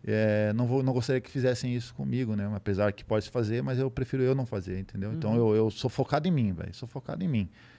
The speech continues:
Speaker 1: entendeu? Na minha equipe, no meu, no meu time, no meu trabalho, no meu dia a dia, no, no treino físico, no trabalho técnico, na alimentação, eu sou focado em mim, e eu acredito sempre que o que a gente planta, a gente colhe. Então, mais cedo ou mais tarde as coisas podem demorar, e demora, né?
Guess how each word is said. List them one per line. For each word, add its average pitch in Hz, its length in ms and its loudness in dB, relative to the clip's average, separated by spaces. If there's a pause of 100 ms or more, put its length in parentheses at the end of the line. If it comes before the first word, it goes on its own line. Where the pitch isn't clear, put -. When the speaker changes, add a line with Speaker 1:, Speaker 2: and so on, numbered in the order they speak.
(120)
Speaker 1:
entendeu? 98 260 0
Na 107 100 0
minha 101 180 0
equipe, 113 680 -4
no 104 140 -4
meu, 101 160 2
no 101 100 2
meu 101 180 2
time, 113 480 -2
no 107 120 0
meu 98 160 0
trabalho, 98 420 0
no 101 60 2
meu 98 100 2
dia 95 180 -2
a 87 40 -2
dia, 95 420 -2 (400)
no, 98 160 0
no 95 220 0
treino 98 340 0
físico, 101 540 -2
no 95 100 -4
trabalho 95 380 -2
técnico, 98 600 -4
na 92 120 -2
alimentação, 95 840 -4
eu 98 80 -6
sou - 160 -12
focado 98 420 -6
em 110 60 -2
mim, 107 320 -2 (400)
e - 60 -6
eu 92 60 -2
acredito 101 340 -4
sempre 104 360 -6
que - 180 -8
o - 20 -14
que - 100 -10
a 113 80 -4
gente 113 220 -4
planta, 107 420 -6
a 139 80 -4
gente 139 180 -6
colhe. 110 360 -4
Então, 101 440 -4 (240)
mais 104 200 -2
cedo 113 200 -2
ou 117 60 0
mais 117 160 -2
tarde 117 200 -6
as - 40 -8
coisas 117 160 -2
podem 107 220 0
demorar, 127 340 -2
e 95 60 -4
demora, 113 420 0
né? 110 160 -2